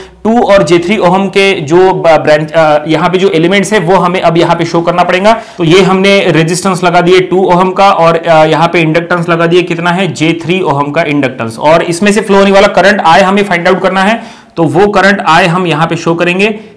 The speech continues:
ये current I हमने शो किया है। ये जो current है, ये actually, ये current को हम लोड current आईएल कहेंगे, क्योंकि वो जो हमने यहाँ पे, अ, टू और जे थ्री ये जो लगाया है, ये impedance, ये as a load impedance, अ, load impedance कहलाएगा। ये load impedance है और इसमें से फ्लो होने वाला current,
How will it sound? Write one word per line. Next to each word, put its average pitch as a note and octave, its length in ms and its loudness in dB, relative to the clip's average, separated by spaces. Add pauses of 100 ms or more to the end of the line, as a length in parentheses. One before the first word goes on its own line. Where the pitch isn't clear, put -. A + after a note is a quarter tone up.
(140)
ये E3+ 240 0
current E3+ 420 -2
I D3 200 0
हमने D#3 260 -2
शो D#3 180 -4
किया D#3 240 -2
है। F3+ 160 0
ये E3 140 2
जो G#3 140 0
current G3 300 0
है, G#3 160 0
ये G3+ 240 2
actually, F#3+ 600 0
ये E3+ 200 0
current F3+ 300 -2
को F3+ 60 -4
हम F#3+ 160 0
लोड F#3+ 360 2
current G3 260 0
आईएल E3+ 380 2
कहेंगे, D3 440 0 (400)
क्योंकि F#3 220 0
वो G3 140 4
जो G3 140 2
हमने G#3+ 420 2
यहाँ F3 300 0
पे, G#3 220 0 (220)
अ, D#3+ 160 4
टू G3+ 300 0
और G3+ 280 2
जे E3 180 2
थ्री G3 220 0
ये F#3 80 4
जो F#3+ 140 2
लगाया E3+ 320 4
है, G3+ 180 0
ये F#3+ 220 2
impedance, G3 480 0
ये F3+ 280 0
as D#3+ 120 2
a F#3+ 100 0
load F3+ 220 2
impedance, F#3 280 2
अ, D#3+ 340 2
load E3 280 2
impedance E3+ 340 0
कहलाएगा। D3 600 0
ये D3 140 0
load F3+ 220 2
impedance E3 420 0
है A3+ 220 -2
और D3 160 2
इसमें E3+ 260 -4
से G3 100 -2
फ्लो F3 180 -2
होने F3 160 2
वाला E3 180 2
current, G3 380 0